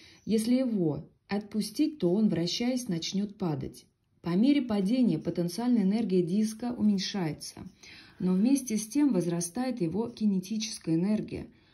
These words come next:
В конце падения диск обладает таким запасом кинетической энергии,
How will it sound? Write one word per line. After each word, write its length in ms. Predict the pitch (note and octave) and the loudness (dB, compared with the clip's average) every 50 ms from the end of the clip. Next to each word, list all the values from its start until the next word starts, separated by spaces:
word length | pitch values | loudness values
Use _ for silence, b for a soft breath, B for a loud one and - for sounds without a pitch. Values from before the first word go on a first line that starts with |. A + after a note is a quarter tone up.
| b b b b | b b b b
В 60 | _ | _
конце 300 | - D#3+ E3 E3+ G3 F#3 | -2 -2 -2 0 -2 -2
падения 540 | - F#3 F3 E3+ F3+ A#3 B3+ B3 A3 F3+ D#3+ | 0 0 0 0 2 2 2 2 2 2 2
диск 380 | D3+ E3+ A3+ B3 B3 - - - | 0 0 0 -2 -2 -4 -6 -6
обладает 600 | - F#3 E3+ E3+ E3 E3 D#3+ G3 G#3+ G#3+ G3 - | -4 -2 0 0 0 0 0 0 0 0 -2 -2
таким 320 | - E3 D#3+ - G#3+ F#3+ E3+ | -2 -4 -2 -2 -2 -2 0
запасом 540 | D#3+ E3+ E3 E3 F#3+ F#3+ F3+ F#3 - D#3+ | 0 -2 -4 -2 -4 -6 -4 -4 -4 -6
кинетической 720 | D#3 - F3 F3+ F3 F3 - - - - - - - - D#3 | -4 -2 0 0 0 -2 -6 -12 -10 -10 -10 -8 -4 -2 0
энергии, 540 | D#3+ F3 G3+ A#3 A#3+ A3+ F#3 E3+ D#3 D3+ | 0 0 0 -2 -2 -2 -2 -4 -4 -4